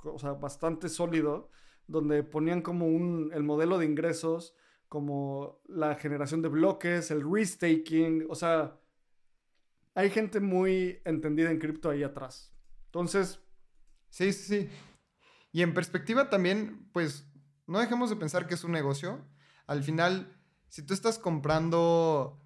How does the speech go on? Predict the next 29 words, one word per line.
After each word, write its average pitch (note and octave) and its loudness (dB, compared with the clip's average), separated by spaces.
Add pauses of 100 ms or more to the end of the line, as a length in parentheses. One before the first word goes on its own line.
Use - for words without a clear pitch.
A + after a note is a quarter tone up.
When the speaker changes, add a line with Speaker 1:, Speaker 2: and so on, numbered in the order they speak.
Speaker 2:
futuros D#3 -2
exóticos, D3 -8
como C3+ -6
se C#3+ -10
catalogan C#3 -6
este C#3 -8
tipo C#3 -6
de, B2+ -8
de B2 -12 (180)
activos D3 -6 (180)
o C#3 -4
de C3+ -4
fondos, C#3+ -4
eh, D3 -4
o C#3 -2
instrumentos D3+ -2
de D3 -4
inversión, C#3+ -4 (340)
al D3 -4
final G3 0
ellos G#3 0
van F3+ -2
a F3 -4
cobrar C#3+ 0
más. C#3 -4
Entonces, D#3+ -6 (360)
poniendo G3 0
en G#3+ -2
perspectiva, F3+ -4